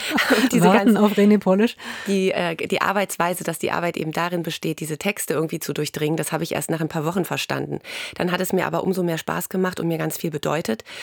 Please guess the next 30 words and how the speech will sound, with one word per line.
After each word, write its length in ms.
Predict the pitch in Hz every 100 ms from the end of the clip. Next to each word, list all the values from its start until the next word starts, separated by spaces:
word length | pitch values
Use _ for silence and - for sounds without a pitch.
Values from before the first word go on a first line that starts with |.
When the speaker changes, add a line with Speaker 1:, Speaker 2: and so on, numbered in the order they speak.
| - -
Speaker 2:
Und, 300 | - 185 180
äh, 380 | - 160 160 151 -
spätestens 640 | - - 165 190 - 156
dann 220 | 151 165
war 160 | 175 165
ich 120 | 151
einfach 280 | 160 165 165
total, 420 | - - 151 156
war 80 | 175
mir 100 | 180
total 280 | 180 - 175
klar, 240 | - 147
dass 100 | 175
das 160 | - 165
für 140 | 165
mich 160 | 165 180
ein 60 |
ganz, 200 | 160 175
ganz 220 | - 175
wichtiger 340 | 170 180 - 165
Künstler 380 | - 180 - 185
und 120 | 170
auch 220 | 170 -
eben 160 | 175 170
Mensch 240 | 156 190
ist 220 | 156 165
und 80 | 156
den 140 | 165
ich 120 | 165 -
eigentlich 460 | 170 165 170 -